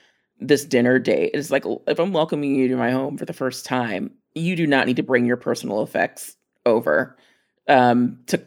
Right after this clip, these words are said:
to clutter my already small space. So, like, to have a fern, like, a whole fern, along with multiple stuffed animals, framed photos, ma'am.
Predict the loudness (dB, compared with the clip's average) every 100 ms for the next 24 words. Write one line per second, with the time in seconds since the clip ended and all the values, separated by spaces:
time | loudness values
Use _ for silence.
0 | _ -2 -2 -2 2 4 6 6 6 4
1 | 4 4 2 -2 -6 -4 -4 -4 -4 -4
2 | -8 -16 -20 -20 _ -14 2 6 10 10
3 | 8 6 0 -8 _ -4 4 4 4 2
4 | 2 2 2 2 0 2 4 4 4 2
5 | -2 _ _ -8 -4 2 4 4 2 0
6 | 0 0 -2 -4 -14 _ _ 0 4 4
7 | 2 0 2 0 0 0 4 4 2 -8
8 | _ _ _ _ 0 2 2 2 2 2
9 | 0 -6 -4 2 6 6 4 2 2 4
10 | 2 2 0 -4 -14 -4 0 2 2 -2
11 | -6